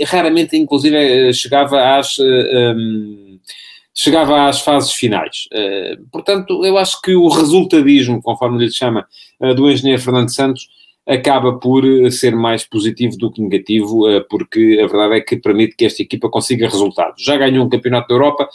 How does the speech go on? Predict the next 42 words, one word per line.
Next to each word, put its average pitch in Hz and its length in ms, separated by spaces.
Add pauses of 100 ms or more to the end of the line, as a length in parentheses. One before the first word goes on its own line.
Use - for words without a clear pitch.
(240)
já 131 200
ganhou 139 260
uma 127 100
Liga 113 240
das 104 100
Nações, 143 560 (260)
eh, 131 300
e 147 360
veremos 113 460
o 107 80
que 120 80
é 104 60
que - 80
lhe 95 60
vai 101 120
acontecer 98 420
nesta 123 300
Liga 104 180
das 95 140
Nações 113 480
e 139 100
no 127 120
próximo 120 360
Campeonato 101 360
da 98 120
Europa 123 240
e 131 120
no 110 100
próximo 143 420
Campeonato 110 440 (260)
do 117 80
Mundo, 123 380
se - 120
lá 92 120
chegarmos, 98 420
como 92 160
eu 90 40
estou 90 120
convencido 92 380
que - 60
vamos 95 180
chegar. - 240